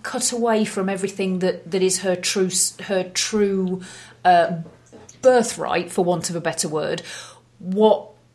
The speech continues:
he can't do, what the, the Candy King cannot do, is get rid of her. He was intending,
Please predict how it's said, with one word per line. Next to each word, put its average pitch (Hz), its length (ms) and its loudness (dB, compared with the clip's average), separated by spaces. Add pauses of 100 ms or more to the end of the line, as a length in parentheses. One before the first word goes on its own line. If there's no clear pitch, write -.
(360)
he 233 260 -2
can't 247 640 2
do, 180 580 2
what - 320 0
the, 196 120 2
the 190 200 -4
Candy 220 360 2
King 180 340 -2
cannot 208 480 2
do, 165 400 0 (260)
is 196 200 -2
get 190 280 4
rid 190 240 4
of 180 320 4 (180)
her. - 600 0 (920)
He 214 140 0
was 196 220 4
intending, 208 1160 0